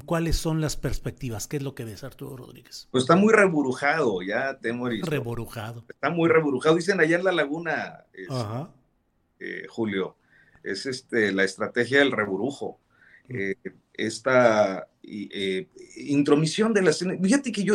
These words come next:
Speaker 2: yo tengo una impresión con, con algunas posiciones de,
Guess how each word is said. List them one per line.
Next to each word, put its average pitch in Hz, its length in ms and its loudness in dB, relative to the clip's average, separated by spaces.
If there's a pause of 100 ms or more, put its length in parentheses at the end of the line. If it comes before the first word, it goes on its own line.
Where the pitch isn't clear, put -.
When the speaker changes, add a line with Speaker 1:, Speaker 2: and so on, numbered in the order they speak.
Speaker 2:
yo 226 180 2
tengo 262 300 0
una 233 140 6
impresión 156 640 2
con, 107 520 0
con 104 560 -8
algunas 131 840 0
posiciones 139 1080 0
de, 95 440 0